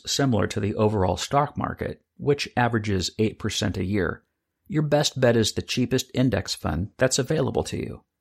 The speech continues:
The only downside to letting an index fund ride out long term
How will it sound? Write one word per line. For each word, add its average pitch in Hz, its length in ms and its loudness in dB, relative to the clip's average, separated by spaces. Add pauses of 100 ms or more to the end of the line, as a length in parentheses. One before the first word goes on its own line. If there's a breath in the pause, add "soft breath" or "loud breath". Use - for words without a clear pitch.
(260)
The 143 100 4
only 170 220 4
downside 110 640 2
to 107 100 -6
letting 98 400 2
an 90 220 -2
index 120 420 2
fund 98 380 0
ride 95 200 2
out 104 260 0
long 101 280 0
term 110 440 0